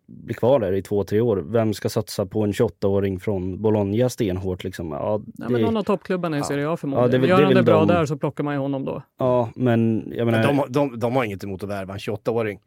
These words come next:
Speaker 1: Nej.
Speaker 2: Nej.
Speaker 1: <laughs> Nej, det är väl, det är väl
Speaker 2: Ung.
Speaker 1: de, liksom.
Speaker 2: <laughs> Under trettio, hallå.
Speaker 1: <laughs> Nej, men jag menar, Premier League-klubbarna, eh, om det skulle gå riktigt bra, de kommer ju inte hugga på, på honom, känns det som. Alltså,
Speaker 3: Nej.
Speaker 1: så här, det är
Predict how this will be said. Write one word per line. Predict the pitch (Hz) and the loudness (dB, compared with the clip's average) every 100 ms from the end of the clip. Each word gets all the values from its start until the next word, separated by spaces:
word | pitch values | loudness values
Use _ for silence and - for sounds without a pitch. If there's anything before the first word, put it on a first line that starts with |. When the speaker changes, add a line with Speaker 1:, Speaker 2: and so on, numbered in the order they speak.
| - | -6
Speaker 1:
Nej. | 131 143 147 220 190 453 403 | 0 4 6 4 2 -2 0
Speaker 2:
Nej. | 262 | 2
Speaker 1:
<laughs> | |
Nej, | 180 - | 6 6
det | 175 | 8
är | |
väl, | 175 262 | 8 8
det | |
är | 247 | 8
väl | 165 | 8
Speaker 2:
Ung. | 143 120 | 6 6
Speaker 1:
de, | 107 | 2
liksom. | 101 113 98 | 2 0 0
Speaker 2:
<laughs> | - | 0
Under | 233 247 190 | 2 4 4
trettio, | 185 180 - 269 143 | 4 2 2 2 2
hallå. | 156 151 147 - | 2 0 -2 -6
Speaker 1:
<laughs> | - | -2
Nej, | 131 - - - - 165 147 - | -2 -2 -12 -16 -8 -6 -6 -4
men | 127 139 143 | 2 4 6
jag | |
menar, | 143 131 | 6 4
Premier | 147 139 139 | 4 4 4
League-klubbarna, | 127 - 131 131 156 156 120 | 2 2 2 4 2 2 2
eh, | 107 85 95 | 2 0 -2
om | 95 120 | 2 2
det | 113 | 2
skulle | 120 | 2
gå | 117 | 4
riktigt | 117 - 127 | 2 0 0
bra, | 104 | 2
de | 110 | 2
kommer | 117 160 | 2 2
ju | 139 | 2
inte | - | 0
hugga | 95 98 95 95 | -2 -2 0 0
på, | 101 90 | -2 -4
på | - 104 | -4 -4
honom, | 101 95 123 | -2 0 0
känns | 117 92 | -2 -4
det | 95 | -6
som. | 101 101 | -6 -6
Alltså, | 85 113 117 | -2 0 0
Speaker 3:
Nej. | - | 2
Speaker 1:
så | |
här, | 113 | 2
det | 117 | 4
är | 117 | 2